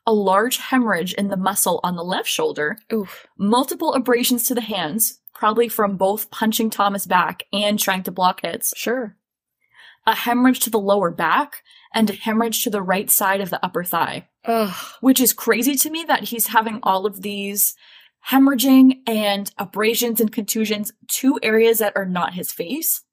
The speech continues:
Speaker 2: Right.
Speaker 1: Because that really shows how hard he was being punched despite him being in full hockey gear.
Speaker 2: Right.
Speaker 1: It sounds like the hemorrhages too in maybe, like, the left shoulder, the lower back, the right side of the upper thigh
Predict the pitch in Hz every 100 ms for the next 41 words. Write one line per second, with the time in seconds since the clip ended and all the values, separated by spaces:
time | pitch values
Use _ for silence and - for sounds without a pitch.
0 | _ - 180 160 - 240 240 220 208 240
1 | 254 233 - 220 208 - 196 - 190 190
2 | 202 190 202 190 180 - 185 - - 190
3 | - - 202 214 226 208 202 196 190 196
4 | 196 _ _ 233 220 240 262 _ _ _
5 | - 180 - 269 254 285 302 381 - -
6 | - _ _ _ _ _ _ - 220 -
7 | 220 311 339 262 226 226 220 226 208 196
8 | - 220 220 - 202 196 196 190 196 196
9 | 196 _ - - - 180 - 180 _ _
10 | - 185 - - 339 349 294 330 220 196
11 | 202 226 240 226 214 220 226 - 196 180
12 | 196 208 - 196 196 185 - - 202 208
13 | 190 185